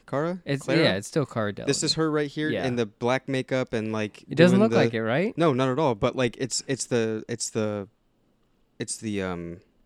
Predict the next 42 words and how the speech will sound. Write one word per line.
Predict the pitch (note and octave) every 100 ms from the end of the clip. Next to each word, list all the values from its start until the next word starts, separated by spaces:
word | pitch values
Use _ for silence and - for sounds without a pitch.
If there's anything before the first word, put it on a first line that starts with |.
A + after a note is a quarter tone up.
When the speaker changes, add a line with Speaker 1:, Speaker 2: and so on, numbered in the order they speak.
| _ _ _ _ _ _
Speaker 1:
movements | B2 G#3 C3+ G#2+ E2+ -
that | G2+
she's | - G2+
doing, | - G#2 G#2
especially | G2+ - A#2+ C3+
when, | A#2 A2+
like, | A2 G#2+ - -
Katana's | A2+ A#2 A2+ G#2+
about | G2 G#2 -
to | G2+
raise | G2+ F#2+
her |
sword. | - C3 G#2+
She's, | A#2+ A2+
like, | G2+
grabbing | A2 G#2+ G#2+
her | G#2+
leg | F#2+ B2 G#2+ G2+ - _ _ _ _ _ _
and, | - A2+ A2
like, | G#2+ F#2 -
doing | A#2 A2 G#2
still, | G#2 - A#2 A2 G#2+
like, | G#2+ G2 -
jolty | A#2 A#2+ - A#2
movements | A2 A#2+ A2+ A2 G#2 -
and | F#2+
stuff | - F2+
like | G2 F#2
that, | F2+ - - _ _ -
even | A#2+ A#2+
from | - A2
this | A2 -
far | A#2+ A#2+
shot | - G2
right | - F2+
here. | - A#2 - _ _ _ _ _ -
Um, | G2+ F#2 F2+ F2+ - _ -
no, | A2+
no, | G2
no, |
go | F2+ A2+
back. | G2 E2+